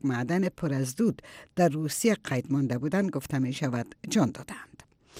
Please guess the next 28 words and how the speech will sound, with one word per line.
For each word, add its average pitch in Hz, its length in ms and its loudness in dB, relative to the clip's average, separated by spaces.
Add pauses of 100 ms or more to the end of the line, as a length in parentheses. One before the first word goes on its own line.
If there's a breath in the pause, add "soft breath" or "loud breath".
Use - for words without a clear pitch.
(280 loud breath)
کمیته 202 380 4
تحقیقات 170 640 0
روسیه 170 520 2
گفت 156 380 -4
بعد 190 200 0
از 202 100 4
یک 156 220 0
حادثه 147 540 0 (420 loud breath)
در 190 160 2
یکی 214 280 4
از 214 220 2
بزرگترین 156 600 2
معادن 151 540 4
پتاس 156 540 -2 (200)
در 170 140 0
ساحه 202 640 2
سولیکامسک 156 920 0 (400 loud breath)
به 185 120 2
ساعت 208 440 2
ده 208 440 4
صبح 156 340 0
شنبه، 151 500 2 (360 loud breath)
عملیات 247 480 8
برای 202 260 4
نجات 175 460 0
معدنچی‌ها 139 880 0
آغاز 135 400 2
شد 214 300 0